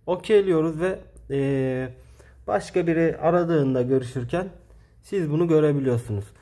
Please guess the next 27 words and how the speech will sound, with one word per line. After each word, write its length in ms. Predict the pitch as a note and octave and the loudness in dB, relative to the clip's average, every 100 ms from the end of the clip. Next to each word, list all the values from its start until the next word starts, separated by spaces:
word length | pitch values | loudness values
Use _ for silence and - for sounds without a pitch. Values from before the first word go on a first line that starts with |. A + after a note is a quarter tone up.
| - _ - | -20 _ -4
Bunu 160 | G3+ G3+ | 0 0
iptal 400 | G3 - G3+ G3 | 0 2 2 2
etmek 380 | F#3+ F#3+ E3+ | -2 -4 -6
için 340 | D#3+ - C#3+ E3+ - _ D3 | -8 -8 -8 -10 -20 _ -2
veya 360 | D3+ E3 D#3 | 2 4 2
bu 40 | D3+ | -4
servisin 520 | F3+ E3 D3+ D3 C#3+ | -2 0 -2 -8 -10
açık 360 | - C#3+ - | -8 -10 -10
mı 160 | C3+ B2 | -10 -8
kapalı 360 | D3 D3 C3+ B2+ | -6 -4 -4 -4
mı 120 | C3+ | -4
olduğunu 300 | C#3+ C3+ C#3+ | -4 -4 -4
öğrenmek 420 | C#3+ C#3+ A#2+ G#2+ | -2 -2 -4 -8
için 220 | - D3+ | -8 -6
yorumlarda 800 | F#3+ E3 C#3+ C3+ C3 B2+ D3 D3 A#2+ | 0 2 2 0 -2 -2 -4 -4 -8
zaten 460 | C3 B2+ B2 C#3 C#3+ - - - | -6 -4 -2 -4 -6 -14 -16 -2
yazdım 420 | C#3+ C3 A#2 A2 | 0 0 0 -2
arkadaşlar. 560 | G2 G2+ F#2 - C3+ C#3+ | -2 -6 -10 -8 -8 -4
Oradan 440 | B2+ B2+ C3 B2+ | -2 0 0 -2
bakabilirsiniz. 680 | B2 B2+ B2 G#2 G#2 A#2+ B2 - - - _ - - F3 | -4 -4 -4 -6 -8 -10 -12 -14 -20 -20 _ -20 -8 0
Açmak 440 | G3+ F3+ C#3+ A2+ | 0 0 -2 -2
için 300 | A#2+ E3 D#3 | -6 -4 -2
yıldız 460 | D3 D3+ D3 D3+ - | 0 0 0 -4 -4
kırk 260 | C#3+ D3 | -6 -6
üç 160 | C#3 - | -12 -4
kareyi 340 | D#3 D3+ C#3+ | 0 0 0
tuşlarsanız 680 | D3 - E3 D3 A#2 C#3 - | -4 -2 -2 0 -4 -6 -8